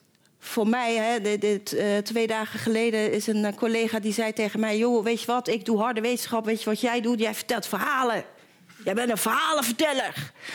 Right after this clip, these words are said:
Dan denk ik: "Oké." Ik heb er ook eigenlijk niet op gereageerd. Ik word ook een beetje ouder en wijzig. Waarom heb ik niet op gereageerd? Toen dacht ik: "Het is geen belediging. Misschien bedoel jij het als belediging, maar het is voor mij geen belediging. Ja, ik vertel verhalen.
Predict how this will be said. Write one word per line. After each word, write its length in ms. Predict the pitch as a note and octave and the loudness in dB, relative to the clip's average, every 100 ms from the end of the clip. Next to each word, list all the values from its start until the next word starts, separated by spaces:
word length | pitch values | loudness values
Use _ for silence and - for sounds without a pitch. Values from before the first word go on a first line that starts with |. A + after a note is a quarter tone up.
| - - - | -12 -14 -6
Dan 100 | A#3 | -2
denk 100 | A3+ | 0
ik: 60 | G#3+ | 0
"Oké." 380 | B3 G3+ F3 B3+ - - _ _ _ - _ - - - - - - - A3 | -2 0 0 -2 -10 -20 _ _ _ -20 _ -20 -20 -20 -20 -20 -20 -8 -4
Ik 80 | A#3 | 0
heb 140 | B3+ | 0
er 120 | B3+ | 0
ook 100 | A#3+ | 0
eigenlijk 440 | - C4 C#4 B3+ A#3 | 0 -2 0 0 2
niet 220 | A#3 A3 | 2 2
op 140 | A3 | -2
gereageerd. 540 | - G#3 F#3+ F#3+ A3 A#3 | -2 0 0 0 0 0
Ik 140 | A3 | 0
word 200 | F#3 F#3 | 0 0
ook 100 | G#3 | 0
een 100 | A3 | 0
beetje 300 | G#3+ G#3 - | 0 0 -2
ouder 340 | G3+ G3+ G#3+ G3+ | -2 0 0 0
en 140 | G3 | -2
wijzig. 760 | F#3+ F#3+ G3 A3 C4 - - - - - - - - - - - - - - - - - _ | -2 -2 -2 -4 -6 -12 -16 -18 -16 -10 -6 -4 -4 -6 -6 -8 -8 -10 -14 -18 -20 -20 _
Waarom 240 | A#3 A#3+ | -2 2
heb 120 | C4+ C4 | 2 2
ik 100 | B3+ | 2
niet 180 | C4+ | 2
op 100 | B3+ | 2
gereageerd? 540 | - B3 A#3+ A3+ C4 B3+ | 0 0 0 0 -2 0
Toen 100 | B3+ | -2
dacht 140 | A#3+ | -2
ik: 60 | A#3+ | -2
"Het 140 | A#3+ | -2
is 120 | C4+ | -2
geen 200 | - A#3 | 0 0
belediging. 480 | G#3 A#3 B3+ A3+ F#3+ | 2 2 2 0 0
Misschien 260 | G3 - A#3+ | 0 2 2
bedoel 200 | G#3+ G#3+ | 2 2
jij 200 | G3+ B3+ | 2 0
het 100 | D4+ | 0
als 140 | F#3+ | -2
belediging, 480 | - F3 E3+ F3 G3+ | 0 0 0 0 0
maar 100 | G3+ | 0
het 100 | G3+ | -2
is 60 | - | -2
voor 120 | A3 | 0
mij 160 | A#3+ | 0
geen 220 | A3 G3 F#3+ | 0 -2 0
belediging. 460 | A3 G#3 G3 F3 | 0 0 0 0
Ja, 140 | G3+ F#3+ | 0 0
ik 160 | G3 | -4
vertel 300 | - - F3+ | -6 -4 -2
verhalen. 600 | - F3+ G3 F3 D3+ D3+ | -2 -2 0 -2 -4 -8